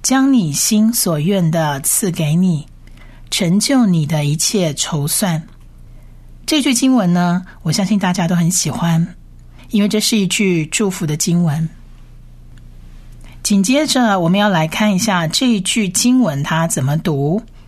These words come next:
那这一句经文呢，我相信听众朋友已经把讲义下载下来了，所以我们来看讲义上，它有两列的希伯来文跟两列的中文。那当然这两列中文是希伯来文的翻译。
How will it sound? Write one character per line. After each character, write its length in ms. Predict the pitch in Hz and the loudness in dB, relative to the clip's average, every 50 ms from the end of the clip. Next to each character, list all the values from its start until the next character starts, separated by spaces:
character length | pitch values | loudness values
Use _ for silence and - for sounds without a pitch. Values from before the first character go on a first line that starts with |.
| - - - - - - - | -20 -20 -20 -20 -20 -10 -4
那 140 | - 214 190 | -2 -2 0
这 160 | 175 240 254 | 0 0 2
一 40 | 240 | 2
句 140 | 233 254 220 | 2 2 2
经 220 | 220 269 285 285 | 2 2 2 2
文 200 | 269 226 190 190 | 2 2 4 4
呢， 280 | 214 233 240 262 254 - - - - - - - - - - | 4 4 2 0 -2 -6 -12 -20 -20 -20 -20 -20 -20 -18 -10
我 120 | - 185 165 | -6 -4 -2
相 200 | - 247 240 247 | 0 2 2 2
信 420 | 240 262 233 208 196 185 165 175 - - - - - - - - - - | 2 2 2 4 2 0 0 -2 -6 -14 -20 -20 -20 -20 -20 -20 -18 -8
听 140 | - - 240 | -2 0 2
众 140 | 233 262 247 | 2 4 2
朋 120 | 226 226 | 2 2
友 120 | 214 202 175 | 2 2 0
已 60 | 160 | 0
经 160 | - 220 196 | 0 0 0
把 160 | 196 180 151 | 0 0 -2
讲 200 | 156 - 165 139 | -2 -2 -2 0
义 60 | 151 180 | 0 0
下 220 | 170 - 185 156 | 0 0 0 -2
载 120 | 156 139 | -2 -2
下 200 | 139 - 185 160 | -2 -2 -2 -2
来 180 | 156 135 127 127 | -2 -2 -2 -2
了， 240 | 131 127 123 123 - - - - - - - - | -2 -4 -4 -6 -10 -14 -20 -20 -20 -20 -16 -10
所 180 | - - - 233 | -4 -2 0 0
以 60 | 269 | 2
我 100 | 285 247 | 2 2
们 100 | 185 170 | 2 2
来 140 | 165 156 160 | 0 0 0
看 260 | 160 - 233 214 185 | -2 0 0 0 0
讲 240 | 175 - - 135 151 | 0 0 0 0 0
义 80 | 180 196 | 2 2
上， 340 | 185 - 220 202 170 143 - - - - - - - - - | 0 0 0 -2 -2 -4 -8 -16 -20 -20 -20 -20 -20 -18 -12
它 220 | - - 233 214 226 | -4 -2 0 2 2
有 480 | 214 202 185 156 143 135 131 139 - - - - - - | 2 2 2 0 0 -2 -4 -8 -12 -18 -20 -20 -20 -8
两 300 | - 208 190 170 170 170 | -2 0 2 2 4 4
列 180 | 196 269 269 247 | 4 4 4 2
的 140 | - 202 190 | 2 2 0
希 220 | - - - 233 | 0 2 0 0
伯 120 | 233 226 196 | 2 2 2
来 200 | 180 165 156 160 | 2 2 2 2
文 240 | 160 151 156 160 | 2 2 2 2
跟 240 | 160 202 190 196 202 | 2 2 2 2 2
两 260 | 185 175 147 135 139 | 2 2 2 2 2
列 160 | 151 165 170 156 | 2 2 2 0
的 160 | 147 143 135 | 0 -2 -2
中 280 | - - 175 180 180 | -2 0 2 2 2
文。 380 | 165 151 139 135 135 135 143 - - - - - - | 2 2 2 0 0 0 0 -2 -4 -8 -18 -10 -6
那 80 | - | -4
当 160 | 180 180 226 220 | -2 0 2 2
然 140 | 214 185 180 | 2 2 2
这 120 | 180 226 | 2 2
两 180 | 214 185 151 160 | 0 2 2 2
列 140 | 190 196 190 | 2 2 0
中 240 | - 208 202 202 | 0 0 0 2
文 160 | 185 160 151 156 | 2 0 0 0
是 120 | - 170 | 0 0
希 160 | 156 - - | 0 0 -2
伯 120 | 160 165 160 | -2 -2 -2
来 120 | 151 147 | 0 0
文 140 | 147 147 147 | 0 0 0
的 60 | 147 | -2
翻 320 | 156 - - 185 165 175 185 | -2 -2 -2 0 0 2 2
译。 240 | 202 196 175 - | 0 0 -2 -6